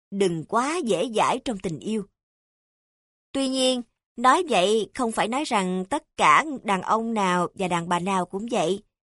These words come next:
Cũng có hạng đàn ông đa tình đa cảm, ái tình chung thủy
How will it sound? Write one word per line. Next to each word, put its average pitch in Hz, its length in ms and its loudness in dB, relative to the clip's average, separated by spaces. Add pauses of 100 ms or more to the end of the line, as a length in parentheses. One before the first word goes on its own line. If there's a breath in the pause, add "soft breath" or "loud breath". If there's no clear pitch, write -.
(920)
Cũng 214 200 2
có 254 300 4
hạng 190 320 -2
đàn 175 160 0
ông 214 320 -2
đa 226 260 0 (100)
tình 180 300 -4
đa 202 180 2
cảm, 202 440 0 (380)
ái 226 180 -2
tình 180 300 -4
chung 196 200 -8
thủy 202 440 -4